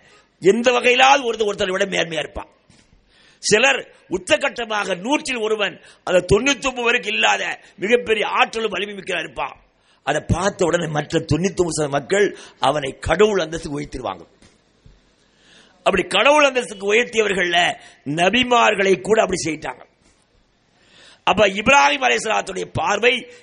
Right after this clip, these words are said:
இந்த மக்கள் வழிகேட்டிற்கு என்ன காரணம்,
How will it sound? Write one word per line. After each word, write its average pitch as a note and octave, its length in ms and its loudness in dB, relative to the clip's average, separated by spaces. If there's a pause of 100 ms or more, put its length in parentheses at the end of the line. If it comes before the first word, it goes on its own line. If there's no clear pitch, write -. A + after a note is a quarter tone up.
(100)
இந்த E3+ 220 -8
மக்கள் E3+ 480 -4
வழிகேட்டிற்கு F#3+ 720 -2
என்ன D#3 220 -10
காரணம், A#2 500 -12